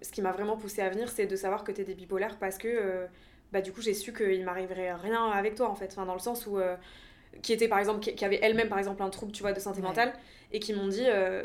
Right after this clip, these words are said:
Speaker 1: Ça fait deux ans que je veux me faire les ongles, mais j'ose pas aller en salon parce que j'ai peur. » Et toi, de savoir que,
Speaker 2: Tu me
Speaker 1: que t'es
Speaker 2: comprends.
Speaker 1: bipolaire, bah, en fait, euh, j'ai pas hésité, euh, plus que ça, tu vois. Du coup, je me suis dit, « Bon, bah, finalement, euh,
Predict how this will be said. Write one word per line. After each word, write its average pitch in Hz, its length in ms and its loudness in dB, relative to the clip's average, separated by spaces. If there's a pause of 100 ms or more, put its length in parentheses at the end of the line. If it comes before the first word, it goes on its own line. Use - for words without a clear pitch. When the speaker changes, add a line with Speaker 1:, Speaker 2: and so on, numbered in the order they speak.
Speaker 1:
Ça 202 160 -8
fait 202 100 -2
deux 214 160 0
ans 220 80 0
que 208 60 -4
je 202 40 -4
veux 196 80 -2
me 196 60 -4
faire 196 140 -2
les 190 120 2
ongles, 247 140 -2
mais 202 80 0
j'ose 190 180 -2
pas 214 120 0
aller 214 100 0
en 202 100 -2
salon 208 240 -4
parce 196 140 -6
que 196 100 -10
j'ai 190 120 -2
peur. » 240 260 0 (380)
Et 196 120 0
toi, 226 160 2
de 220 100 -2
savoir 220 360 0
que, 185 680 0
Speaker 2:
Tu - 80 -2
me 208 60 4
Speaker 1:
que 214 120 2
t'es 214 100 4
Speaker 2:
comprends. 202 180 0
Speaker 1:
bipolaire, 226 300 4
bah, 196 140 4
en 185 60 2
fait, 214 200 -4
euh, 190 280 -2
j'ai 190 100 -8
pas 190 120 -6
hésité, 208 440 -4
euh, 196 220 -6 (260)
plus 208 140 -12
que 226 80 -2
ça, 214 120 -4
tu 214 140 -8
vois. - 80 -12 (640)
Du 220 60 -10
coup, 254 80 -8
je 262 40 -4
me 226 40 0
suis 202 120 -6
dit, « 196 120 -8
Bon, 208 100 -4
bah, 185 140 -4
finalement, 190 420 -6
euh, 196 40 -6